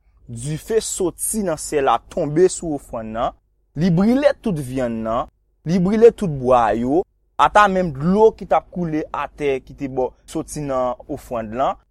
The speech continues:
tout te vin sèch. Menm kote a, pèp la rekonèt ke se Bondye pa pwofèt Eli an, ki se vre Dye an, yo tout yo dakò pou yo adore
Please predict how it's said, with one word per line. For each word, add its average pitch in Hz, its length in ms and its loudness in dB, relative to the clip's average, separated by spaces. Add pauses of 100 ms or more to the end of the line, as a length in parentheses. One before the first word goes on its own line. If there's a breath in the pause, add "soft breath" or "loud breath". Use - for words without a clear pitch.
(200)
tout 311 200 6 (340)
te 165 140 4
vin 139 220 -6
sèch. - 560 0 (400)
Menm 151 260 -4
kote 131 420 -2
a, - 140 4 (360)
pèp 135 220 2
la 127 160 6
rekonèt 156 800 0
ke 139 100 -6
se - 160 -8
Bondye 131 720 -4 (140)
pa 127 240 2 (360)
pwofèt 143 380 -2
Eli 131 400 -2
an, 185 140 -2 (280)
ki 165 60 -8
se 160 220 -4
vre 131 320 6
Dye 131 420 2
an, 185 160 8 (200)
yo 147 220 -4
tout 240 340 -4
yo 143 180 -4
dakò 151 560 6
pou 160 100 -10
yo 147 200 -2
adore 139 680 2